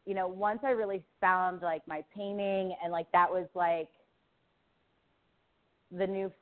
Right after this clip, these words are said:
focus, I was able to go back to enjoying music again. And if my art parlayed into music and I got to, you know, include it,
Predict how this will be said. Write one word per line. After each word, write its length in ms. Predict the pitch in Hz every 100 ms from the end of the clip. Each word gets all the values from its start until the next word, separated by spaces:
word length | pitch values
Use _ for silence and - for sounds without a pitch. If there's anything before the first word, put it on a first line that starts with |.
| -
focus, 580 | 175 165 226 226 240 247 - _ _ _ _ _ -
I 120 | 208
was 200 | 254 262 254
able 340 | 214 208 214 214 220
to 80 |
go 180 | 190 180
back 320 | 156 165 165 - _ -
to 480 | 180 170 165 156 151 -
enjoying 680 | 170 160 - 170 160 156 151
music 340 | 156 151 180
again. 500 | 180 196 190 185 185 175
And 80 | 175
if 120 | 170
my 280 | 190 175 170 -
art 360 | 185 185 185 175 _ _ _ _ -
parlayed 460 | 208 196 185 190 185
into 300 | 185 185 196 185
music 460 | 180 175 185 175
and 100 | 180
I 60 | 170
got 180 | 170 -
to, 200 | 175 -
you 120 | 190 185
know, 200 | 165 156
include 500 | 170 - - 214 185
it, 200 | 170